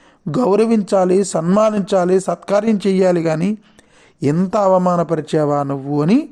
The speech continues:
ఆ యజ్ఞానికి వచ్చినటువంటి వాళ్ళల్లో ధిక్కరించనటువంటి వాడు ఒక్కడు లేడు దక్షుణ్ణి. ఈ జరిగినటువంటి వృత్తాంతం అంతా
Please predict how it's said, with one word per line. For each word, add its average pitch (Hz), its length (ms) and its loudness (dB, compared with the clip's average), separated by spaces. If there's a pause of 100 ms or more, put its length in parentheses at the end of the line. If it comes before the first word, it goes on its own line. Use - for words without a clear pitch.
(460)
ఆ 143 100 0
యజ్ఞానికి 185 720 -2
వచ్చినటువంటి 196 680 0
వాళ్ళల్లో 175 540 2 (480)
ధిక్కరించనటువంటి 214 1080 0
వాడు 208 240 2
ఒక్కడు 185 480 -2
లేడు 165 220 -2
దక్షుణ్ణి. - 500 -12 (880)
ఈ 143 140 0
జరిగినటువంటి 170 680 0
వృత్తాంతం 180 520 -2
అంతా 170 380 -2